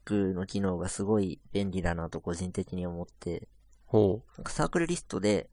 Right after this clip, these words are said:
Speaker 1: これは気になるっていうのをチェックできるのはまあ、なんとなくわかるんですけど、
Speaker 2: はい。
Speaker 1: そのチェックしたサークルが会場のどこなのかをマッピングしてくれてて、
Speaker 2: へー。
Speaker 1: あ、この辺にあるんだってのが一目でわかっ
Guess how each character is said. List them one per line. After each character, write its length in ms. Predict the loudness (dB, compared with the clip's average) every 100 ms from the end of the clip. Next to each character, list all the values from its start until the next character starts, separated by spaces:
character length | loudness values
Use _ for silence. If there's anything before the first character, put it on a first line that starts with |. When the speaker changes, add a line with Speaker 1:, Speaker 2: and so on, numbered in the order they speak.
| -2
Speaker 1:
こ 80 | 4
れ 60 |
は 100 | 4
気 140 | 4 0
に 80 |
な 100 | 2 2
る 80 |
っ 20 | 0
て 160 | -4
い 20 |
う 20 | -4
の 40 |
を 20 |
チ 120 | -2
ェ 20 | -2
ッ 40 | -2
ク 100 | -2
で 120 | 0
き 120 | 0
る 80 | 0
の 80 | -2
は 40 |
ま 320 | 0 0 -2 -6
あ、 40 | -20 -20 -20 -20 -20 -12 -6
な 80 |
ん 60 | -6
と 100 | -2
な 120 | -4
く 280 | -2 -4 -4 -6
わ 80 | -4
か 120 | -2
る 80 | -2
ん 40 |
で 60 | -6
す 60 | -4
け 80 | 2
ど、 200 | 2 0 -16
Speaker 2:
は 340 | -6 0 2
い。 140 | 0 -2
Speaker 1:
そ 120 | -8
の 60 | -6
チ 140 | -2
ェ 40 | -2
ッ 20 |
ク 140 | -2
し 60 | -2
た 120 | -2
サ 160 | -2 -2
ー 40 |
ク 120 | 2
ル 120 | 2 4
が 120 | 0
会 260 | 2 2
場 140 | 2 0
の 100 | 0
ど 160 | 0
こ 140 | 0 0
な 100 | 0
の 100 | -2
か 200 | -2 0
を 280 | 0 -4 -8 _ -18 -6
マ 100 | -6
ッ 20 | -2
ピ 100 | -4
ン 60 |
グ 100 | -2
し 80 | -2
て 80 | -2
く 120 | -2
れ 80 | -2
て 100 | -4
て、 240 | -6 -6 -8 -16 -20 -20 0
Speaker 2:
へ 400 | 10 12 12 10
ー。 140 | 6 2 -6 -12 -4
Speaker 1:
あ、 200 | -4 -2
こ 140 | 0
の 80 | 2
辺 200 | 2 0
に 220 | -2 -4 0
あ 80 | 2
る 100 | 2
ん 60 |
だ 120 | 2
っ 40 | -2
て 180 | -4 -8
の 80 |
が 160 | -6 -6
一 220 | -2 0
目 100 | 2
で 80 | 2
わ 100 | 0
か 120 |
っ 60 | -2